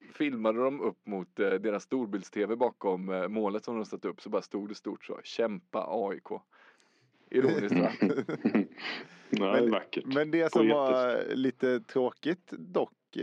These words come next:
Speaker 3: utöver det då, för A I Ks del, det är ju att man har fyrtionio tusen, eller låt säga trettio tusen A I K ett kvarter bort. Eh, matchen har
Speaker 2: Mm.
Speaker 3: slutat sedan en halvtimme, de vinner.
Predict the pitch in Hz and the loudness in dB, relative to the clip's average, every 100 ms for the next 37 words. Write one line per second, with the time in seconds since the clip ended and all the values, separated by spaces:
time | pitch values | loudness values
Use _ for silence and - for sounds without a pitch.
0 | 98 98 101 104 113 104 120 139 104 92 | 0 0 0 0 0 0 0 0 0 -2
1 | - 104 101 90 117 - 95 - _ - | -2 0 0 -2 -4 -2 -2 -4 _ -4
2 | 135 160 117 120 147 117 156 110 131 165 | 0 2 0 -2 -2 -2 -2 -2 -2 0
3 | 127 135 104 - 92 87 - 113 113 107 | 0 0 -2 -2 -4 -4 -6 -2 -2 -4
4 | 117 123 135 110 98 - 139 - 143 147 | -4 0 2 2 0 -4 -6 -4 -2 -2
5 | - 104 104 95 95 92 110 - 117 - | 0 -2 0 0 0 0 0 -2 -4 -4
6 | 110 104 90 113 - - _ _ _ _ | -2 0 0 -2 -4 -20 _ _ _ _
7 | _ _ - 107 101 98 117 - 113 98 | _ _ -2 0 0 0 -4 -2 0 2
8 | 131 123 104 - 101 98 95 95 104 104 | 0 0 -2 -2 -2 -2 -2 -4 -4 -6
9 | - 95 98 98 92 98 82 92 | -4 -2 -2 -2 -2 -4 -2 -4